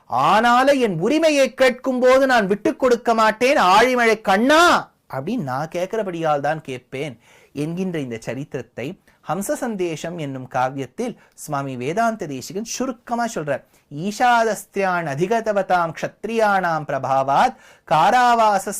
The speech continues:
ஸ்மரண சகிதைஹி சிக்தசஸ்யாம் பயோதைஹி பஷ்யன்யாயா பரிமலகயா ஸ்ப-, ஸ்பர்தமானைரஜஸ்திரம் புண்ணியாவாசைஹி புரஜனபதைஹி மண்டிதான் பாண்டிய தேசான்" என்று தெரிவிக்கின்றார். அப்பேற்பட்ட ஆண்டாளுடைய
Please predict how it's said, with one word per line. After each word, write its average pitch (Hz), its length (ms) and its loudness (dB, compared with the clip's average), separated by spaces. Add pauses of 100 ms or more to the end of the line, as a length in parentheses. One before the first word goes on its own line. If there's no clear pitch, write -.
ஸ்மரண 190 260 0
சகிதைஹி 185 600 -6 (120)
சிக்தசஸ்யாம் 190 760 -6
பயோதைஹி 151 720 -6 (280)
பஷ்யன்யாயா 196 1040 0 (340)
பரிமலகயா 196 800 2
ஸ்ப-, - 400 -10 (100)
ஸ்பர்தமானைரஜஸ்திரம் 180 1400 -2 (760)
புண்ணியாவாசைஹி 202 1120 0
புரஜனபதைஹி 175 920 -4 (340)
மண்டிதான் 170 560 -2 (200)
பாண்டிய 233 460 0
தேசான்" 139 600 -2
என்று 135 280 -10
தெரிவிக்கின்றார். 135 720 -4 (280)
அப்பேற்பட்ட 160 720 -10
ஆண்டாளுடைய 135 880 -6